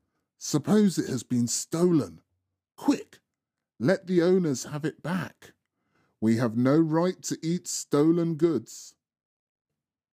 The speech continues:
She said, "No, it was a present given me over and above my wages."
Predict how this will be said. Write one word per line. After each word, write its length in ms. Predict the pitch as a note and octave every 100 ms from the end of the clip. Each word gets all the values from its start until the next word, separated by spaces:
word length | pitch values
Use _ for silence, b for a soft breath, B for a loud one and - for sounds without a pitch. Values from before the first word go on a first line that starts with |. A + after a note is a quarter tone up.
| _
She 240 | - -
said, 460 | F2+ F#2 F2 - - _ _ _ _ _ _ _ _ _
"No, 380 | G3+ F#3+ D#3 F2+ _ _ _ _ _ _ _ _ _
it 160 | - E3+
was 160 | G3 -
a 60 |
present 800 | - - G3+ G#3 - G2+ - - _
given 340 | E3 G3+ G3+ F3
me 200 | F3 - -
over 480 | D#3+ F#3 F3 F#3+
and 100 | F#3
above 460 | F3+ - D#3 D#3+ - D3+
my 160 | D#3
wages." 840 | C3+ B2 C3+ B2+ - - - -